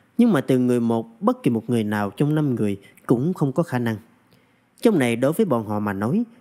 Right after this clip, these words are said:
giống như là tuyệt địa. Nhìn Cố Thiên Tượng của Nhất Kiếm Tông thất bại, là nhìn Lục Bách thành công, nội tâm của bọn họ vô cùng phức tạp. Lúc này đây rối rít nhìn về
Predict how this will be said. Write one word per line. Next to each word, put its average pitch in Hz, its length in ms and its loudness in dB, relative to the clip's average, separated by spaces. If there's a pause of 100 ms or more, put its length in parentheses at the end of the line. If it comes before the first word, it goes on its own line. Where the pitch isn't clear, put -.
(100)
giống 247 180 4
như 208 100 2
là 107 300 0
tuyệt 113 320 -2
địa. 110 220 -2 (460)
Nhìn 131 380 2 (100)
Cố 208 260 2
Thiên 175 200 0
Tượng 107 240 -2
của 127 100 -2
Nhất 185 180 -2
Kiếm 202 160 0
Tông 131 340 -2
thất 214 180 -2
bại, 104 280 -4 (360)
là 156 100 4
nhìn 127 320 0
Lục 120 220 -2
Bách - 180 -2
thành 113 220 -4
công, 139 260 -2 (400)
nội 160 120 4
tâm 196 220 2
của 214 80 2
bọn 120 200 -2
họ 113 200 0
vô 160 200 0
cùng 113 240 -2
phức - 260 -6
tạp. 98 220 -2 (480)
Lúc 269 180 2
này 123 120 2
đây 131 280 0
rối 165 240 0
rít 269 200 0
nhìn 110 220 0
về 104 160 -2